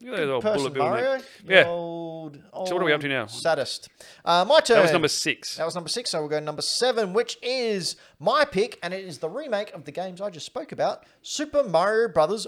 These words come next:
Speaker 2: All-Stars. Uh, I remember this was the very first remake I played. I remember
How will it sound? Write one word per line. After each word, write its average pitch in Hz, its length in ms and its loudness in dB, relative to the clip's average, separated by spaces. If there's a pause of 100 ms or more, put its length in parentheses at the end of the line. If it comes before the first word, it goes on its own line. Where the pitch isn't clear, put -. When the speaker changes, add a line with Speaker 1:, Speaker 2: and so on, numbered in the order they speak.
Speaker 2:
All-Stars. 220 1120 6 (280)
Uh, 185 300 6
I 208 120 8
remember 247 420 4 (100)
this 214 240 -4
was 220 140 -10
the 160 120 -8
very 170 400 0
first 190 320 -8
remake 156 440 -10
I 135 80 -8
played. 208 340 -14 (880)
I 156 120 -2
remember 170 480 4